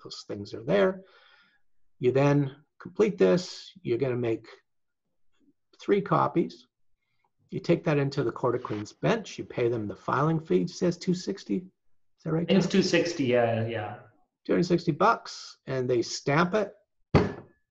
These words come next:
Speaker 1: little court stamp, and they give you back two. And you're gonna wanna deliver one of those to the other party. And you can't
Speaker 2: Anybody in the
Speaker 1: do it.
Speaker 2: world can do it except for you, yeah.
Speaker 1: Everybody but you.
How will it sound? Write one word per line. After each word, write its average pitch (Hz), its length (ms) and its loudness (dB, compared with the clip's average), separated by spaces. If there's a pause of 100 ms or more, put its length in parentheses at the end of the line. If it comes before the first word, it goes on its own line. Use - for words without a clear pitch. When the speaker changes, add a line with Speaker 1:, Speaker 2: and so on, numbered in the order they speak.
(320)
Speaker 1:
little 131 160 -4
court 185 300 -2
stamp, 214 320 -4 (260)
and 123 80 -8
they 113 60 -4
give 127 180 0
you 113 80 0
back 135 380 -4 (400)
two. 254 400 -2 (1000)
And 139 120 -4
you're 143 80 2
gonna 151 240 4
wanna 139 200 2
deliver 208 380 6
one 170 220 6
of 156 80 4
those 156 360 4
to 147 180 -4
the 131 120 2
other 127 180 2
party. - 380 -6 (1400)
And 123 180 -2
you 190 80 2
can't 185 140 2
Speaker 2:
Anybody 180 300 6
in 175 120 6
the 170 60 8
Speaker 1:
do 165 40 10
it. 156 40 6
Speaker 2:
world 160 260 6
can 143 160 -2
do 139 160 4
it 127 100 2
except 123 380 -4
for 135 60 -4
you, 110 340 -2
yeah. 123 120 0
Speaker 1:
Everybody 160 420 4
but 139 180 2
you. 104 300 -4